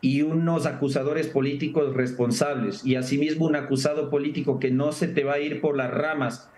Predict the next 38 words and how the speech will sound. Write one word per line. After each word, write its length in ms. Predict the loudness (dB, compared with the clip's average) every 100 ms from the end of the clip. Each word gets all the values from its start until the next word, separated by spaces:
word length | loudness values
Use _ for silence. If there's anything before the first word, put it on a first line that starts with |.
| -18 -2
eh, 120 | 0
discutiendo 640 | 2 0 0 0 0 0 0
en 100 | 0
el 120 | 0
juicio 280 | 0 0 0
político 480 | -2 -2 0 -2 0
cosas 320 | 0 0 0
que 140 | 0
ya 120 | 2 0
en 120 | 0
el 120 | 0
dictamen 420 | 0 0 0 0
de 80 | 0
la 140 | 0 -2
Corte 280 | -2 -2
Constitucional 880 | 0 -2 0 -2 0 0 0 -4 -10 -4
se 160 | -2 0
supone 400 | 0 0 0 -2
que 140 | 0
quedaban 400 | 0 0 0 0
fuera 360 | 0 0 0 -2
de 120 | -2
esa 180 | -2 0
discusión, 680 | 0 0 0 0 -2 -6 -14 _ _ _ _ _
eh, 240 | -2 -2 2
tú 140 | 0
llevas 280 | 2 0 2
una 200 | 0 0
cosa 200 | 0 0
seria, 460 | 0 0 0 -2 0
pues 140 | 0
entonces 440 | 2 2 0 0 0
la 140 | 0
utilidad, 720 | -2 0 2 2 2 0 0
más 240 | 0 0 0
allá 220 | 0 0
del 160 | 0
efecto 760 | 0 -2 -2 -2 -4 -4 -4